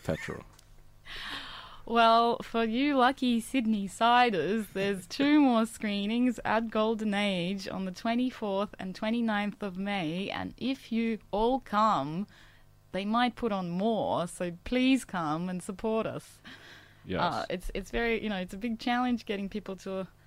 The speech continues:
Speaker 2: uh, come to independent films in this day and age, so we really appreciate every one of you who buys a ticket.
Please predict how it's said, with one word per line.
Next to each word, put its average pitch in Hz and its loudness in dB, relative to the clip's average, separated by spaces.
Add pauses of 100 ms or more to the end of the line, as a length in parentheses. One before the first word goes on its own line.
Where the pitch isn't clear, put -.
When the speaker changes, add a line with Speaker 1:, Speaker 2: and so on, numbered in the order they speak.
(180)
Speaker 2:
uh, 180 -6 (100)
come 202 -4
to 196 -6
independent 185 -4
films 196 -4
in 220 -4
this 214 -4
day 202 -6
and 196 -6
age, 190 -4
so - -10
we 202 -6
really 226 -6
appreciate 214 -6 (680)
every 214 -10
one 208 -8
of 196 -10
you 185 -8
who 180 -8
buys 190 -12
a 185 -12
ticket. - -10